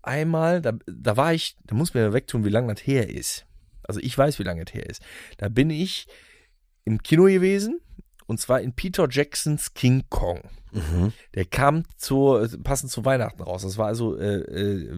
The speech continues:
Speaker 1: Winter, Dezember. Und es war kalt.
Speaker 2: <laughs>
Speaker 1: Damals hatten wir noch echten Winter. Ne? Äh,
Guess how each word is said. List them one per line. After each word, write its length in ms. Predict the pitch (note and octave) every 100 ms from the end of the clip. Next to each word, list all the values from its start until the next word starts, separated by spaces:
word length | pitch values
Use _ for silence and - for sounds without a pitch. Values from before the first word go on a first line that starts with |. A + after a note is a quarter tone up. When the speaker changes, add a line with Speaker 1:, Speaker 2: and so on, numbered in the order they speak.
| D#2+
Speaker 1:
Winter, 420 | G#2+ E3 - F#3+
Dezember. 720 | E3 G#2+ - G#2 B2 D#3+ B3+ - - - - -
Und 160 | B2 A2
es 160 | -
war 140 | A#2+ A2+
kalt. 440 | - A2 C#3 G#3+
Speaker 2:
<laughs> 80 | C4
Speaker 1:
Damals 360 | C3 C#3 C#3+ D#3
hatten 180 | -
wir 80 | C3
noch 160 | B2 A#2
echten 400 | B2 - - G#2+
Winter. 460 | G#2+ A#2 F3 A3 C4+ - - -
Ne? 240 | - A#3 A#3 - - - - - - _ _ -
Äh, 280 | A2 A2+